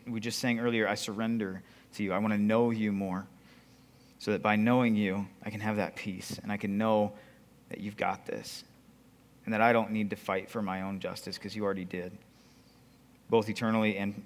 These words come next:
and present in each day." And there's no better example than I can think of this other than, um,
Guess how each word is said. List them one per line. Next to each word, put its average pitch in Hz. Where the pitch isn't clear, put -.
and 101
present 95
in 101
each 95
day." 87
And 95
there's 104
no 123
better 131
example 110
than 104
I 101
can 95
think 104
of 92
this 123
other 110
than, 101
um, 95